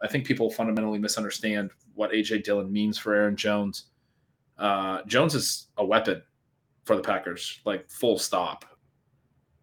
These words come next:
I, I've advocated it before to be a little bit positionless in your thinking when you think about these offenses, to not think about who the wide receiver one is on some teams. I don't think you need to think about who the running back one is on some of these teams.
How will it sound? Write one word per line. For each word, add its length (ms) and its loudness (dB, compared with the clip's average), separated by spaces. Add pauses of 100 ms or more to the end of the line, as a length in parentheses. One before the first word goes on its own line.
(640)
I, 320 6
I've 100 6
advocated 640 6
it 140 -4 (300)
before 540 8
to 220 0
be 160 4
a 40 6
little 160 6
bit 160 0
positionless 680 2
in 60 0
your 120 -2
thinking 400 2
when 140 2
you 60 -2
think 180 -2
about 160 2
these 160 -2
offenses, 680 2 (440)
to 100 -2
not 220 4
think 140 2
about 200 6
who 140 0
the 80 4
wide 180 8
receiver 300 2
one 220 6
is 160 2
on 180 2
some 200 -2
teams. 360 2 (400)
I 40 6
don't 60 8
think 120 8
you 60 8
need 120 8
to 60 2
think 120 4
about 200 8
who 80 4
the 120 4 (240)
running 400 6
back 280 4
one 200 2
is 180 -2
on 120 -6
some 200 -2
of 60 -2
these 160 -4
teams. 420 0